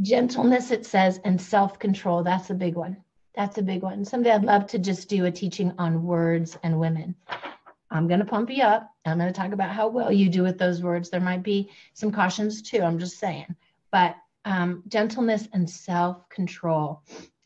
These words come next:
Against such things, <clears throat> there is no law.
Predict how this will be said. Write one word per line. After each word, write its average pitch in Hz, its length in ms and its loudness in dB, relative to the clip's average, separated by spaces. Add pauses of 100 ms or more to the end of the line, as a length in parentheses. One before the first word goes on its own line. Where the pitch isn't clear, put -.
Against 220 580 0 (140)
such - 400 -4
things, 180 480 0 (480)
<clears throat> - 160 -6
there 262 640 6
is 196 220 2
no 170 200 4
law. 151 340 0